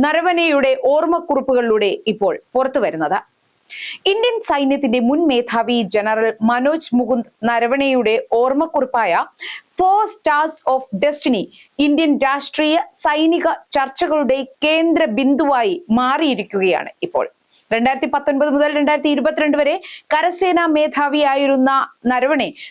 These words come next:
തന്റെ ദീർഘകാല സൈനിക ജീവിതത്തിന്റെ അനുഭവങ്ങൾ, നേതൃത്വ പാഠങ്ങൾ,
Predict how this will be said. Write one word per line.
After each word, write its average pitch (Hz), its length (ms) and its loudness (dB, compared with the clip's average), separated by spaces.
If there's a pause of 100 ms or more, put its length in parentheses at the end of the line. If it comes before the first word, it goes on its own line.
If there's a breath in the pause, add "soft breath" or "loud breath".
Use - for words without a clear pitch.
തന്റെ 440 360 0
ദീർഘകാല 311 760 0
സൈനിക 277 520 0
ജീവിതത്തിന്റെ 254 840 0 (200)
അനുഭവങ്ങൾ, 247 720 0 (220 loud breath)
നേതൃത്വ 262 540 0
പാഠങ്ങൾ, 247 720 0